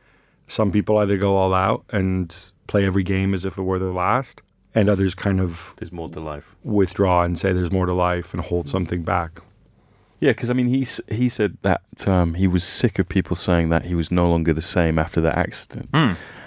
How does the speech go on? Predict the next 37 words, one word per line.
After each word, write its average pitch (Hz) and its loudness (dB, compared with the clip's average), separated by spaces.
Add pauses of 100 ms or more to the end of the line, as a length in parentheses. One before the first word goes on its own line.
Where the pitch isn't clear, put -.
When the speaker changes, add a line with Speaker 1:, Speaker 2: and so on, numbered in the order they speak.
(180)
Speaker 2:
And 85 2 (120)
he 92 -4
was 87 -2
like, 82 2
"Well, 87 4 (340)
for - 0
me, 95 4 (200)
where 87 2
my 87 2
kind 82 0
of - -4 (200)
passion, 85 -2
enthusiasm 78 0
for - -12
football - -2
ended 92 2 (580)
was 78 0
in 82 4
the 78 2 (160)
ninety-five, 80 -2 (280)
was 92 -2
it, - 0
was 80 2
it 78 -2
the, 78 2
the 80 0
final 85 2
against 76 0
Ajax 78 2
in 76 0
Vienna?" 78 2
Speaker 3:
Oh, 165 2
yeah. 139 -2
Speaker 2:
Where 82 4
he 92 2
said 87 0
he, 82 0